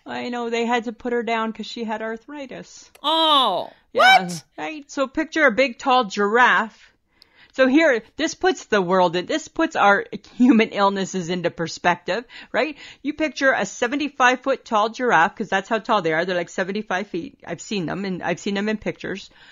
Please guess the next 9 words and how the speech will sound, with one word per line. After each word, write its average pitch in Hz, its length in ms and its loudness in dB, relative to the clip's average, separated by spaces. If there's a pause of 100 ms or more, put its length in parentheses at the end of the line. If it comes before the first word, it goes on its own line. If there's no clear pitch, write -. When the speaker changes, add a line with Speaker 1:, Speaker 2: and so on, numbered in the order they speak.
(160)
Speaker 1:
right? 208 220 -6
They're 185 100 -6
super 269 360 -6
tall, 160 400 -4 (340)
getting 220 240 0
arthritis 233 680 0
in 240 80 -2
her 233 100 -2
joints. 196 800 -6